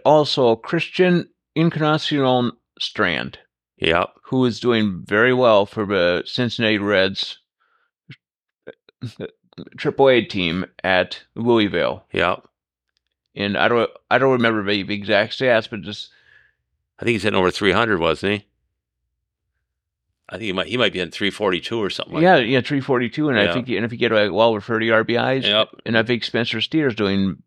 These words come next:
Speaker 1: uh, pretty well for Cincinnati.
Speaker 2: He is. He's hitting about two ninety or close to it.
Speaker 1: Yeah, but then the, the Twins also gave up on that trade for Tyler Mahle, uh,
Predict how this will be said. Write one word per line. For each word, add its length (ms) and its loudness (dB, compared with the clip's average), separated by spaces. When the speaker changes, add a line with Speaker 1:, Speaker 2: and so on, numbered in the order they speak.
Speaker 1:
uh, 80 -4
pretty 240 -4
well 200 4
for 140 -12
Cincinnati. 600 -2
Speaker 2:
He 160 2
is. 280 2
He's 120 -18
hitting 140 -2
about 180 0
two 120 -4
ninety 460 -2
or 80 -18
close 320 0
to 160 -6
it. 120 -10
Speaker 1:
Yeah, 300 0
but 340 2
then 500 2
the, 380 0
the 100 2
Twins 300 -2
also 320 4
gave 200 0
up 160 -2
on 120 -4
that 200 0
trade 360 0
for 220 -4
Tyler 320 2
Mahle, 420 -2
uh, 240 2